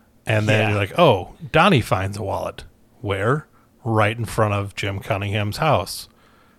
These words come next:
Speaker 1: Now you know where he
Speaker 2: Oh.
Speaker 1: lives." So it's like, "Oh, okay."
Speaker 2: Oh, yeah, yeah.
Speaker 1: It's like there's, there's
Speaker 2: Interesting.
Speaker 1: all of these mirrored things. Like, okay.
Speaker 2: I, I don't remember. I didn't, I didn't catch that before.
Speaker 1: Yeah.
Speaker 2: That's interesting.
Speaker 1: And what, what's funny, uh, just a, an, uh, a,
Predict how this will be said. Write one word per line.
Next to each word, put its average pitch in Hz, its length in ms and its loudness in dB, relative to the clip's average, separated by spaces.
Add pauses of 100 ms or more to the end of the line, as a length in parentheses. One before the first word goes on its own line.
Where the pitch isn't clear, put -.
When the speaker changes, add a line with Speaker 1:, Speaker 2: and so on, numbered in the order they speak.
(160)
Speaker 1:
Now 110 180 2
you 110 160 4
know 110 180 2
where 107 140 0
he 104 140 -2
Speaker 2:
Oh. 101 60 -2
Speaker 1:
lives." 104 520 -4 (600)
So 113 80 -2
it's 101 80 -2
like, 101 160 -2
"Oh, 120 240 4
okay." 95 340 -4 (380)
Speaker 2:
Oh, 110 340 0
yeah, 104 340 -2
yeah. 104 300 -4
Speaker 1:
It's 113 300 -4
like 101 160 0
there's, 113 320 2
there's 113 100 -2
Speaker 2:
Interesting. 117 240 4
Speaker 1:
all 123 180 6
of 120 120 2
these 110 240 0
mirrored 113 560 2
things. 107 420 0
Like, 98 220 -4 (320)
okay. 113 480 2 (240)
Speaker 2:
I, 120 80 -4
I - 20 -4
don't 139 340 -2
remember. 147 280 -2
I 127 100 -2
didn't, 202 220 -4
I 180 100 -2
didn't 226 200 -4
catch 233 280 -4
that 101 200 -6
before. 98 260 -4
Speaker 1:
Yeah. 120 180 6
Speaker 2:
That's 92 140 -2
interesting. 95 420 -14 (340)
Speaker 1:
And 143 120 8
what, 151 160 10
what's 139 160 6
funny, 170 340 6
uh, 123 120 4
just 117 420 2
a, 117 260 2
an, 110 200 0 (120)
uh, 113 300 0
a, 110 140 0